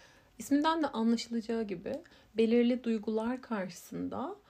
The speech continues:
yeme davranışındaki artış. Literatür genellikle bu duygular olumsuz duygular olarak alır. Sinirlendim, öfkelendim, canım sıkkın, üzgünüm. Daha çok gıda tüketme eğiliminde bulunuyorum.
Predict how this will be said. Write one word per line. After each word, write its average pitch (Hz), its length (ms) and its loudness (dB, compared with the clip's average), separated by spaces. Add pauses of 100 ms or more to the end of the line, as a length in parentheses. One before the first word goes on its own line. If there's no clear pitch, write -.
(200)
yeme 233 320 4
davranışındaki 196 800 -4
artış. 196 680 -10 (480)
Literatür 262 760 -2 (100)
genellikle 233 720 2
bu 202 100 -6
duygular 208 340 -4
olumsuz 240 540 2
duygular 170 340 -4
olarak - 400 -12
alır. - 300 -16 (300)
Sinirlendim, 202 920 0
öfkelendim, 190 800 -4
canım 202 260 2
sıkkın, 202 560 -8
üzgünüm. 208 600 -2 (280)
Daha 247 180 -4
çok 277 320 -8 (680)
gıda 233 340 0
tüketme 196 360 -6
eğiliminde 175 560 -6
bulunuyorum. 175 520 -10